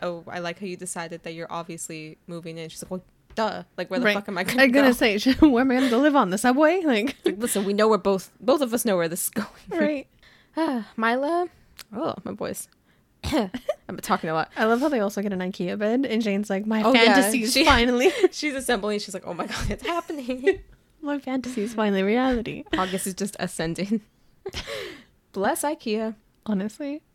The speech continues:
Speaker 1: <laughs> For many things. <laughs> Uh, so Jane settles into the modern world. Mila is able to get her a fake I D. Not
Speaker 2: God bless
Speaker 1: surprised by
Speaker 2: Mila.
Speaker 1: this. Uh, Jane gets a job at Billy's once again.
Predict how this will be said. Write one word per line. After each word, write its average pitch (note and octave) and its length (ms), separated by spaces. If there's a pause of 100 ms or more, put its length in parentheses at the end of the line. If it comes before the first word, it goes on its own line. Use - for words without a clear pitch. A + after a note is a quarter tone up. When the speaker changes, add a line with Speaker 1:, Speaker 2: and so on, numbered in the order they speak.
(140)
Speaker 1:
<laughs> C#4+ 220
For A#3 240
many A3+ 240
things. - 320 (180)
<laughs> - 240 (1800)
Uh, C4+ 360 (260)
so C4 280
Jane G#3 260
settles G#3 320
into G3+ 200
the G3 100
modern F#3 400
world. C4+ 460 (320)
Mila G#3 340
is G3 140
able F#3 220
to F#3 100
get F3+ 200
her F3+ 140
a F3 80
fake F#3+ 260
I D#3+ 120
D. A3+ 500 (460)
Not G3+ 120 (220)
Speaker 2:
God C#4+ 220
bless G3 200
Speaker 1:
surprised F#3+ 80
by F3+ 80
Speaker 2:
Mila. F#3+ 240
Speaker 1:
this. A3 260 (800)
Uh, F#3+ 180
Jane G#3 320
gets G#3 180
a A#3+ 60
job G3 260
at F#3 140
Billy's F#3+ 340
once F#3 200
again. G#3 520